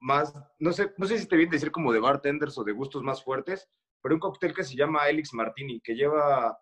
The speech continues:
una parte de Lillet por dos partes de Absolute Elix, con un twist de limón amarillo. Híjole, creo que ese es mi cóctel favorito.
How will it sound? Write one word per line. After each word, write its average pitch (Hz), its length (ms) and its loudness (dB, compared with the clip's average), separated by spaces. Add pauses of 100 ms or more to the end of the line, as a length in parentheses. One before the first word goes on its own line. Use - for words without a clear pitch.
(320)
una 151 240 0
parte 151 320 -2
de 139 100 -2
Lillet 123 380 -4 (100)
por 113 220 -6
dos 139 200 -6
partes 135 460 -2
de 104 200 -4
Absolute 117 420 -6
Elix, - 420 -8 (180)
con 117 140 -4
un 135 140 -4
twist 139 200 -2
de 139 80 2
limón 113 920 -4 (140)
amarillo. 123 520 0 (1120)
Híjole, 127 320 2
creo 143 140 -4
que 151 80 0
ese 147 100 -4
es 139 40 -6
mi 127 140 -2
cóctel 120 320 -4
favorito. 107 500 0